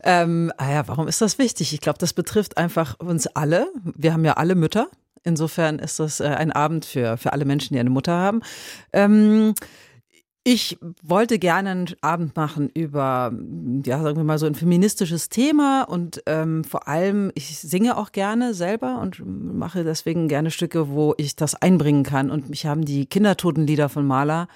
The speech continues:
schon immer interessiert. Und, ähm, genau, und, äh, irgendwie kamen wir dann in der Zusammenarbeit mit der Autorin auf eine sehr schräge Setzung, weil sie meinte,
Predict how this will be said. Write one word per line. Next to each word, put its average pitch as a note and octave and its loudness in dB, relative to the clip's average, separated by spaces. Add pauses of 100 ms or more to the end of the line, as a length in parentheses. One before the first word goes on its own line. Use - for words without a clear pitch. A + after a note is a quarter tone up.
(100)
schon D#3+ -8
immer E3+ 0
interessiert. - -2 (640)
Und, E3+ 2
ähm, D#3+ 2
genau, C#3 2
und, C#3 -4
äh, D3 2
irgendwie A3 2
kamen F#3+ -2
wir G#3 0
dann F#3 -2
in D#3 -2
der D3+ -2
Zusammenarbeit D3+ -2
mit D3+ -8
der B2 0
Autorin F3 0
auf - -4
eine D#3 0
sehr D#3 0
schräge D#3+ 0
Setzung, F#3+ -2
weil D3 0
sie D3+ -4
meinte, C#3+ -2